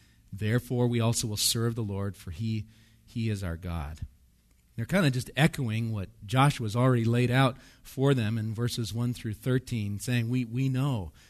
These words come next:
But they respond just in sort of an unusual way.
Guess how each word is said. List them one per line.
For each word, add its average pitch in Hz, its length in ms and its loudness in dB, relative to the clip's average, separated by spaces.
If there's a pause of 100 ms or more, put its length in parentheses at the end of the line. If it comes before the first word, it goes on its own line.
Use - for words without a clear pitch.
(120)
But 123 100 -4
they 147 140 10
respond 170 720 8
just 151 280 0
in 135 240 -2
sort 170 220 4
of 143 80 8
an 131 180 6
unusual 165 680 6
way. 139 340 -4